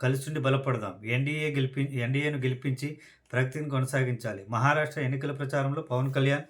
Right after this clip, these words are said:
పిలుపు. సాక్షి దినపత్రిక. హాస్టల్లో సంక్షేమం లేదు.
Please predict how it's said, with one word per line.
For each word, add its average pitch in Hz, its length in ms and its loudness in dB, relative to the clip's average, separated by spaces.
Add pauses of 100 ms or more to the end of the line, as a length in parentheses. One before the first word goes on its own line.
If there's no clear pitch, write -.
(400)
పిలుపు. 131 260 4 (1700)
సాక్షి 139 380 4
దినపత్రిక. 123 540 0 (880)
హాస్టల్లో 147 500 2
సంక్షేమం 135 580 4
లేదు. 117 320 0